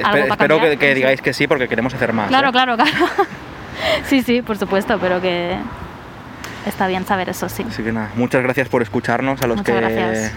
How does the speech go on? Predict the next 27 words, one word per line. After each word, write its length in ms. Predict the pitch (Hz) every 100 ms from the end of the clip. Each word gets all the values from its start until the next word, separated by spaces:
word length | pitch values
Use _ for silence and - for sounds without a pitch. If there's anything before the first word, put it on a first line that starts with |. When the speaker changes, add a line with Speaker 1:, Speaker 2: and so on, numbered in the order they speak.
| 110
Speaker 2:
hayáis 280 | 110 107
llegado 200 | 120 117
hasta 160 | 113 -
aquí, 220 | 104 117 151 - - - - -
y 360 | 101 104 113 110
esperamos 720 | 98 107 101 107 110 110 107 - - 117 -
poder, 220 | 117 117
um, 200 | 117 117
dar 160 | 113 113
más 180 | 113 107
paseos 540 | 110 - 110 123 - -
y 100 | 110
crearos 380 | - 107 110 113
esta 260 | 107 110 107
experiencia 500 | - - 107 104 113
inmersiva 500 | 110 104 - 110 117
de, 100 | 104
de 320 | 104 104 104 - - - - -
delirios 440 | 117 110 127 151 135
de 80 | 123
grandeza 580 | 120 120 120 123 113 113
en 120 | 117
paseo 400 | 117 117 127 127
por 240 | 123 123
Benimaclet, 480 | 120 117 113 110 127 131 - 117
Valencia, 540 | 120 117 123 127 117 110 -
España. 440 | 117 - 120 147